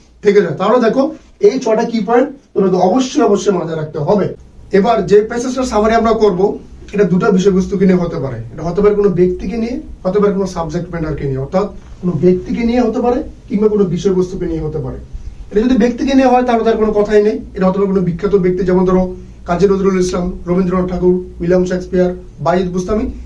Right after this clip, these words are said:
যে কোনো কাউকে নিয়ে হতে পারে। আবার এটা যদি বিষয়বস্তুকে নিয়ে হয়, তখন সেখানে আবার দুটো অ্যাক্সেস থাকবে। কি কি? এটা হতে পারে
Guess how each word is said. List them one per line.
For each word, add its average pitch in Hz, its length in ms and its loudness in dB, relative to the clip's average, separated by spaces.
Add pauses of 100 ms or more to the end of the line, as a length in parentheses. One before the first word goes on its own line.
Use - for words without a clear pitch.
(160)
যে 175 140 0
কোনো 269 160 -2
কাউকে 220 220 0
নিয়ে 180 120 2
হতে 139 160 -6
পারে। 120 160 -8 (560)
আবার 220 280 2
এটা 208 220 -4
যদি 262 160 4
বিষয়বস্তুকে 262 600 0
নিয়ে 254 140 2
হয়, 196 240 0 (360)
তখন 240 200 0
সেখানে 240 340 2
আবার 214 140 0
দুটো 208 220 0
অ্যাক্সেস 202 340 -2 (100)
থাকবে। 139 280 -6
কি - 140 -4
কি? 262 200 0 (340)
এটা 180 120 0
হতে 208 160 0
পারে 226 120 0